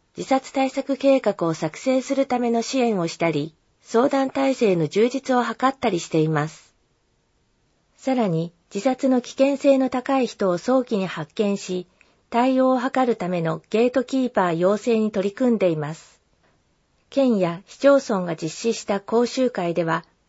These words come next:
二十八年度末までに一万人以上が受講しました。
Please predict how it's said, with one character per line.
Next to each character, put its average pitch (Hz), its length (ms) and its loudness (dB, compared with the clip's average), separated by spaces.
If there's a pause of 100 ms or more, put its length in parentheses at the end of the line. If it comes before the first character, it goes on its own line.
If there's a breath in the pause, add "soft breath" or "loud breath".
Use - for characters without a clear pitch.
(100)
二 285 140 0
十 254 180 2
八 196 300 -2
年 254 220 2
度 185 100 0 (160)
末 220 100 -8
ま 202 120 0
で 170 160 -2
に 156 180 -4 (160)
一 214 220 -6
万 262 260 2
人 269 160 2
以 269 80 0
上 202 220 4
が 165 60 -2
受 156 160 -6
講 226 200 2
し 220 160 -4
ま 202 120 -2
し - 100 -10
た。 160 220 -6